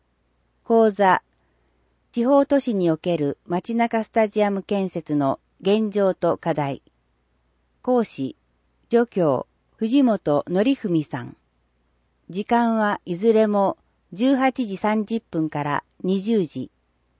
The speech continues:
定員、百五十人。申し込み先着順。申し込み、九月十四日水曜までに、申し込み書、中央公民館、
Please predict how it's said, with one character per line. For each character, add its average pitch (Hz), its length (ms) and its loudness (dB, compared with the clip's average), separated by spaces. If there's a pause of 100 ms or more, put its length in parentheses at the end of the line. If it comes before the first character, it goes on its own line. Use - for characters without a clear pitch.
(320)
定 233 260 4
員、 208 400 -2 (520)
百 233 320 -4
五 240 160 6
十 226 240 2
人。 143 260 -2 (720)
申 254 220 0
し - 80 -14
込 240 160 0
み 226 100 -2
先 214 260 -4
着 202 280 -2
順。 170 340 -2 (1040)
申 247 180 0
し - 100 -10
込 254 180 0
み、 240 260 -2 (720)
九 277 80 2
月 160 540 0
十 247 200 2
四 185 180 4 (120)
日 - 240 -6
水 262 300 0
曜 247 180 6
ま 185 140 2
で 151 160 0
に、 131 260 -4 (460)
申 247 200 0
し - 100 -12
込 233 140 0
み 226 120 0
書、 180 320 0 (1040)
中 240 280 0
央 226 200 2
公 208 260 0
民 185 240 -2
館、 127 320 -10